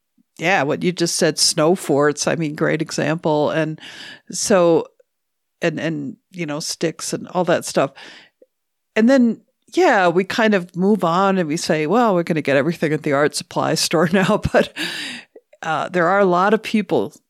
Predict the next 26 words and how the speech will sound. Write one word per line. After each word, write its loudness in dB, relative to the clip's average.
still -2
using -2
and -4
enjoying -4
and -4
experimenting -2
with 0
stuff -10
that -8
they -6
find, -4
um, 0
myself 2
included. 2
And 0
I 2
thought 0
maybe 2
I'd 0
start 0
with 0
some 0
of 0
my 0
own 2
favorite -2